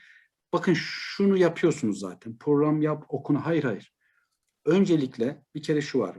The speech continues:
Verimli ders çalışma di-, diye bir şey yok. Bilginin beyne aktarılması diye bir şey var. Değil mi? Yani her şey.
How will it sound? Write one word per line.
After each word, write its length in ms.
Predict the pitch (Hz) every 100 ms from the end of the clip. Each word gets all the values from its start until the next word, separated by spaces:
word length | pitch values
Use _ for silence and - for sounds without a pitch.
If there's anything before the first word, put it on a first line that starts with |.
| 95
Verimli 380 | 123 160 170 123
ders 220 | 135 139
çalışma 640 | - 135 131 - 139 120 - -
di-, 160 | 120
diye 200 | - 170
bir 40 | 127
şey 280 | - 120 101
yok. 380 | 98 - - _ _ _ _
Bilginin 400 | 143 151 156 139
beyne 240 | 123 143 165
aktarılması 760 | 101 - 151 143 131 113 -
diye 180 | 92 85
bir 40 | -
şey 260 | - -
var. 260 | - - _ _ -
Değil 100 | 185
mi? 160 | 185 - _ _ _
Yani 220 | 190 165 139
her 140 | 180
şey. 300 | - 101 -